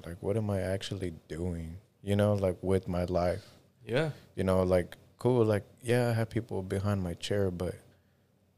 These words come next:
Speaker 1: like, what purpose do I have having somebody in my chair? 'Cause for those of you that don't know, I cut hair. So it's like, cool, like, me cutting hair, what is my purpose?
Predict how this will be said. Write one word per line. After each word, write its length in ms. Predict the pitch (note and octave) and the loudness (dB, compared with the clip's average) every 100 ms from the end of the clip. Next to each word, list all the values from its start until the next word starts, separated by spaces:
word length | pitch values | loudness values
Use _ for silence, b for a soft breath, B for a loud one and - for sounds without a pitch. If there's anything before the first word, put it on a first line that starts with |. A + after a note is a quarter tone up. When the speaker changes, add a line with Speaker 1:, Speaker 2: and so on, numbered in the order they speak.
| _ _ _ | _ _ _
Speaker 1:
like, 160 | F#2 E2+ - - _ - | -6 -6 -8 -20 _ -8
what 120 | F#2+ | -2
purpose 380 | - A2 G#2 F#2 | 2 2 2 -2
do 140 | - F#2 | 0 0
I 60 | |
have 260 | F#2 F#2+ F#2 | 2 -2 -2
having 280 | F#2+ F#2+ F2 | -4 -4 -6
somebody 360 | - F#2+ F#2+ | -4 -4 -4
in 140 | F#2 F2+ | -4 -4
my 80 | |
chair? 320 | F2+ - G2+ F#2 - | -4 -2 -2 -2 -6
'Cause 160 | F#2+ | -8
for 140 | - F#2 | -6 -2
those 240 | G2 G2 | 0 0
of 60 | G2 | 0
you 140 | F#2+ | -2
that 200 | F2+ F2+ | 0 0
don't 160 | F#2+ F#2 | -2 -4
know, 160 | G2+ | -4
I 80 | F2 | -6
cut 240 | - G2 | -4 -4
hair. 240 | F#2+ G2+ G2 b b b b b - - | 0 0 0 b b b b b -20 -12
So 200 | - F#2+ | 0 2
it's 120 | F#2 | 4
like, 240 | F#2+ F2+ E2+ - _ _ _ | 4 2 0 -12 _ _ _
cool, 260 | - G#2+ G2+ | 2 2 2
like, 220 | F2+ E2+ - _ _ _ _ _ _ _ _ _ _ _ _ _ _ - | 0 -4 -8 _ _ _ _ _ _ _ _ _ _ _ _ _ _ -12
me 280 | F#2+ G2+ | -2 0
cutting 340 | A2 A#2 G#2 F#2+ | 2 4 4 2
hair, 460 | G2 G2+ G#2 G#2 - _ _ _ | 4 4 4 2 -4 _ _ _
what 260 | - F#2+ G2 | -2 4 4
is 160 | F#2+ F#2+ | 4 0
my 140 | F2+ | -2
purpose? 720 | - F#2+ F#2 - - - - | 0 -2 -2 -6 -14 -18 -20